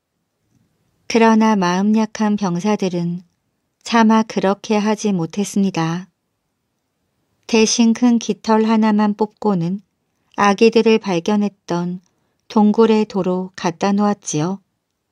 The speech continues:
그러나 용왕은 그렇게 하고도 마음이 안 놓여 병사들에게 아기들을 지키게 했습니다. 백룡과 왕자가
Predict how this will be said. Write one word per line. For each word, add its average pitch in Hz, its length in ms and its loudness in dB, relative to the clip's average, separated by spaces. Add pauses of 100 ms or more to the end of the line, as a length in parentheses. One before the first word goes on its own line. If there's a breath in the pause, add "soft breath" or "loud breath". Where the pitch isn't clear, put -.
(840)
그러나 220 500 2
용왕은 185 640 -2 (500)
그렇게 214 460 2
하고도 208 680 -2 (420)
마음이 190 440 2
안 165 200 -2
놓여 185 360 -4 (840)
병사들에게 208 1000 0 (580)
아기들을 214 540 2
지키게 208 540 -2
했습니다. 185 680 -4 (1300)
백룡과 220 720 2
왕자가 185 840 -6